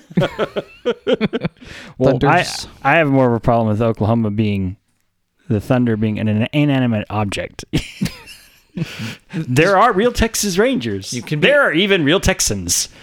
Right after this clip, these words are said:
Speaker 1: <laughs> but there are no such thing as a real Thunder.
Speaker 3: A team name should be easily pluralized.
Speaker 1: Yeah.
Speaker 3: That's
Speaker 2: Yes.
Speaker 3: all I'm saying.
Speaker 1: Okay. Well, so what I love about the Rangers is that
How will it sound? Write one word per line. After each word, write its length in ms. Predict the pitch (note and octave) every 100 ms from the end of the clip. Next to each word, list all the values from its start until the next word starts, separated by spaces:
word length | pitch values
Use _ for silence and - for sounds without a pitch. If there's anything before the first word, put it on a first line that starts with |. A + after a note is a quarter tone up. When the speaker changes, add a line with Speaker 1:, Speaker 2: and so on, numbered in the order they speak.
| -
Speaker 1:
<laughs> 220 | - -
but 160 | D3+ -
there 180 | D#3+
are 40 | D#3
no 260 | E3 A#3+ A3+
such 320 | - G#3 -
thing 220 | F3 E3+
as 100 | D3
a 60 | C#3+
real 180 | D3
Thunder. 520 | D3 E3+ D#3 G2 F2 - -
Speaker 3:
A 40 |
team 360 | - F#3+ G#3+ F3+
name 200 | D#3+ D3
should 160 | B2+
be 140 | A#2+ A#2
easily 300 | B2+ B2 B2
pluralized. 560 | G#2 A2 G#2 G2 - A#2+
Speaker 1:
Yeah. 120 | G2 E2+
Speaker 3:
That's 240 | C3 E3
Speaker 2:
Yes. 20 | C#3+
Speaker 3:
all 180 | C3+
I'm 160 | B2 A2
saying. 320 | - G#2 - A#2
Speaker 1:
Okay. 360 | A#2 A2+ - - _ - -
Well, 380 | - E3 F3 E3+
so 140 | D#3+ G#3
what 120 | C4+
I 60 | C4+
love 220 | G3 D#3+
about 200 | C#3 B2+
the 80 | A2
Rangers 460 | A2 A#2+ A2 G2+
is 200 | G#2 G2
that 240 | G2 F2+